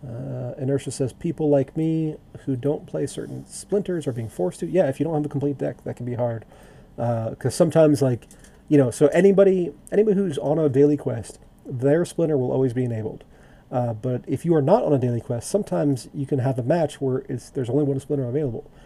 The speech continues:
And if you don't have that one, you're stuck. So, you know, it's, it's in, it's in your interest in those regards to have a complete deck. But, you know, if you wanna take the L and, and lose the points, then, hey,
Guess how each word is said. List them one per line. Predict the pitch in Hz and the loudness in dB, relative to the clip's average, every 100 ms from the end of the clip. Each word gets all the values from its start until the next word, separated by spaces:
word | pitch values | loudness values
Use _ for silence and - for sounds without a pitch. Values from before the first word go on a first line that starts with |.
| - | -20
And | - | -14
if | 110 | -6
you | 135 | -2
don't | 156 | 0
have | 185 190 | 0 2
that | 151 | 0
one, | 123 131 127 123 - - - | 0 0 -2 -6 -12 -20 -14
you're | 127 135 | -4 -2
stuck. | - - - - - - - - - - - | 0 0 -2 -20 -20 -20 -20 -20 -20 -20 -4
So, | - 135 123 113 - - | 4 4 4 0 -4 -6
you | 117 | -4
know, | 101 110 - | -4 -8 -8
it's, | 135 117 - | -6 -6 -4
it's | 131 156 | -2 2
in, | 147 139 135 | 4 4 2
it's | 143 139 | -2 -2
in | 131 | -2
your | 139 | -2
interest | 135 120 - | -2 -4 -4
in | 117 | -4
those | 120 117 104 - | -2 -4 -6 -14
regards | 131 120 127 120 - | -8 -2 0 -2 -6
to | - 110 107 | -6 -6 -6
have | 101 123 113 | -4 -4 -4
a | - | -10
complete | 110 - 123 - | -12 -12 -12 -10
deck. | - - - - | -14 -14 -20 -12
But, | - 117 160 | -8 -6 -4
you | |
know, | 139 127 - - - - | -4 -6 -12 -20 -20 -6
if | 127 | 0
you | |
wanna | 135 | 2
take | 131 151 147 | 6 4 4
the | 135 147 | 2 4
L | 156 151 156 | 6 4 2
and, | 139 127 | 0 -2
and | - 127 123 | -4 -4 0
lose | 139 123 | 0 0
the | 127 | -2
points, | 170 156 147 - - | 0 0 0 -8 -12
then, | 131 143 143 | -8 -8 -10
hey, | 175 202 | -10 -10